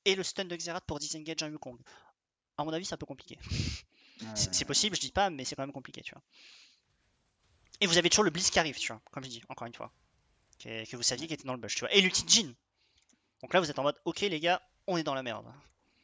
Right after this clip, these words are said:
Speaker 1: Après, je crois qu'il y a, il y a que H qui meurt pour l'instant, mais, euh, il va y avoir notre ami Victor qui va décaler, tu vois. Donc voilà, ça, tu vois, le, le, ce que vous faites sur Wukong, c'est ça qu'il faut faire. Ça, c'est exactement ce que vous avez fait sur Elise.
Speaker 2: Ouais.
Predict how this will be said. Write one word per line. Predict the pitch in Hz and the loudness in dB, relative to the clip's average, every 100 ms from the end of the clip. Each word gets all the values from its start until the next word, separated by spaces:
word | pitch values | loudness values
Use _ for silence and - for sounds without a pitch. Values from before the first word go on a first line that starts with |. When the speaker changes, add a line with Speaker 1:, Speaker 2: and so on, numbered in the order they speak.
| _ _ - | _ _ -10
Speaker 1:
Après, | - 180 | 0 0
je | |
crois | 160 | 0
qu'il | - | -4
y | 117 | -6
a, | 117 | -6
il | 120 | -6
y | |
a | |
que | - | -4
H | 151 147 | -2 -2
qui | 135 | -2
meurt | 131 - | -6 -4
pour | 131 | -4
l'instant, | 120 - 170 202 | -4 -4 -6 -6
mais, | 151 127 | -6 -8
euh, | 123 123 | -8 -10
il | |
va | 123 | -8
y | 120 | -8
avoir | 120 139 127 | -4 -6 -6
notre | 117 135 | -10 -10
ami | 135 | -12
Victor | 123 - 156 | -8 0 0
qui | - | 0
va | 127 | -6
décaler, | 127 131 113 | -4 -6 -6
tu | - | -10
vois. | - _ _ _ _ _ _ _ _ _ _ - | -14 _ _ _ _ _ _ _ _ _ _ -8
Donc | 135 | 0
voilà, | 175 196 | 4 6
ça, | - 240 | 8 6
tu | 262 196 | 6 6
vois, | 240 | 4
le, | 190 - | 2 -4
le, | 156 139 143 | -8 -6 -6
ce | 135 | -4
que | 151 | -6
vous | |
faites | - 240 | 0 2
sur | - 160 | 2 0
Wukong, | - 240 | -4 -2
c'est | - | 0
ça | - | 0
qu'il | - | -4
faut | 196 | -6
faire. | - - | -6 -4
Ça, | 180 | -6
c'est | 185 | -6
exactement | 151 214 220 | -4 -6 -4
ce | 214 | -4
que | 180 | -4
vous | 175 | -4
avez | 175 | -6
fait | 208 | -4
sur | - 175 | -2 -2
Elise. | 175 135 - - _ | -2 -4 -6 -12 _
Speaker 2:
Ouais. | 107 107 101 | -14 -10 -10